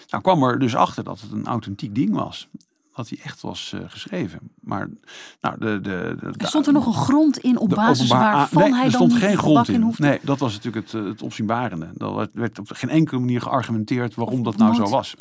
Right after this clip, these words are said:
Speaker 1: Nee.
Speaker 2: Ah, bizar.
Speaker 1: Eh, er stond alleen maar in dus dat, eh, dat, dat, eh,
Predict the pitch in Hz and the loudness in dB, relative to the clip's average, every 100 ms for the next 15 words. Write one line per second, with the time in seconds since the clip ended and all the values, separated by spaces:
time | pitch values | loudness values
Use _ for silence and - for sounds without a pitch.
0 | 147 139 - - - 240 - - 240 226 | -4 -4 -6 -16 -16 -14 -10 -10 -10 -14
1 | - _ - - 113 104 87 107 - - | -20 _ -20 -12 -8 -8 -6 -6 -6 -6
2 | 131 107 113 117 110 101 104 - 98 101 | -6 -2 -2 0 -2 -2 -4 -4 -6 -6
3 | 98 - - 98 90 87 85 - 107 95 | -6 -8 -8 -6 -6 -6 -8 -10 -8 -8
4 | 92 - 101 - 98 95 | -8 -8 -8 -8 -10 -8